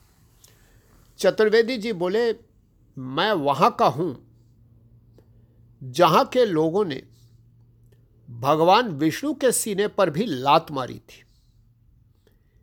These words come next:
इसलिए मुझसे सावधान ही रहिएगा।" शायद ये वाक्य उन्होंने कहा नहीं था, ये मैंने अपने मन से बना लिया, क्योंकि मुझे लगा कि इस वाक्य को आना ही है उसके बाद।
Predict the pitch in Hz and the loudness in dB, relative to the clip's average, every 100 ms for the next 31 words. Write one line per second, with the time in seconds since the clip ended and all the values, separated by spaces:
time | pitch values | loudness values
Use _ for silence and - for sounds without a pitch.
0 | _ - 170 185 202 247 254 175 165 - | _ -2 0 2 0 2 2 0 -4 -4
1 | 254 - 165 151 131 127 156 156 240 117 | -2 -2 0 0 0 -4 -2 -2 -4 -4
2 | 147 180 - - _ _ _ _ - 143 | -6 -10 -12 -20 _ _ _ _ -6 -4
3 | 165 - 143 135 156 151 160 190 160 147 | -4 -8 -10 -4 0 0 0 -4 -4 -4
4 | 170 - 135 151 165 139 190 190 156 151 | -4 -4 -2 0 -2 -4 -4 -4 -4 -4
5 | 156 135 - 139 120 156 156 139 131 131 | -2 -2 -4 -4 -4 -4 -2 -2 -2 -2
6 | 131 208 - 170 185 165 147 196 139 139 | -2 -6 -6 -8 -6 -4 0 0 2 2
7 | 156 214 - _ - - _ - - - | 4 2 2 _ -20 -20 _ -16 -8 -4
8 | 175 147 143 156 - 202 180 - - 233 | -4 -2 -2 -2 -4 -4 -4 -6 -2 -2
9 | - 135 143 147 147 190 135 120 110 - | -2 -4 -2 0 2 2 2 -6 -12 -14
10 | 113 - | -12 -14